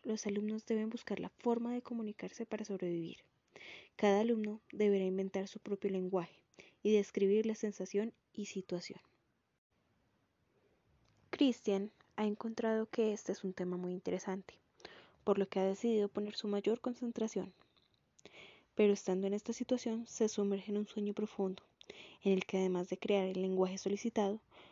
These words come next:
logra percibir la sensación de realidad. En aquel momento, es atacado por un dinosaurio carnívoro, que intenta como de lugar convertirlo en su cena. El desesperado se trepa en árboles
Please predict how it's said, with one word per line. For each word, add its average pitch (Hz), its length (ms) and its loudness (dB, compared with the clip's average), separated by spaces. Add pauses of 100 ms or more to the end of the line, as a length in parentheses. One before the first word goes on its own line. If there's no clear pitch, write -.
(160)
logra 208 280 8
percibir 208 480 2
la 196 100 0
sensación 196 640 -2
de 196 100 2
realidad. 185 440 0 (2250)
En 214 200 4
aquel 208 280 -2
momento, 220 540 -2 (1080)
es 214 140 0
atacado 202 420 0
por 202 180 0
un 190 120 2
dinosaurio 185 580 -2
carnívoro, 190 540 0 (460)
que 226 100 -2
intenta 208 440 0
como 208 280 -2
de 214 120 0
lugar 240 280 -2
convertirlo 196 480 -4
en 185 60 -8
su - 100 -8
cena. 175 300 -8 (720)
El 202 160 4
desesperado 202 640 0
se 202 160 -4
trepa 175 320 -4
en 180 80 0
árboles 180 520 -4